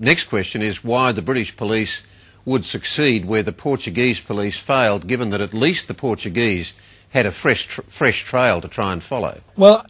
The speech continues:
Speaker 2: yeah, I don't think it's so much where the, the Portuguese police failed. The, the investigation in the early days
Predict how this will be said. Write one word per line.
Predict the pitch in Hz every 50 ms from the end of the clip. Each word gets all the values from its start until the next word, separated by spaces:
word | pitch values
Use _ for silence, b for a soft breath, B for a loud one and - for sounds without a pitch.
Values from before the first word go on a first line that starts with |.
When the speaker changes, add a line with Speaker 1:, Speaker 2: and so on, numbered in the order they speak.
| _ _
Speaker 2:
yeah, | 156 147 196 185
I | 190
don't | 190 240 247 202
think | 214 214
it's | 202 170 -
so | - 170
much | 165 170 151 - -
where | 160 151
the, | 147 170
the | - 147 160
Portuguese | - - 170 156 - - - 160 151 135
police | - - - 190 156 156 135 -
failed. | - - 170 160 151 139 127 123
The, | 147 160
the | 160 151 160 156 151
investigation | 156 151 165 214 202 - - 175 143 160 139 - - 147
in | 135 135
the | 131 131 131
early | 127 127 131 131 123
days | 110 123 117 117 110 -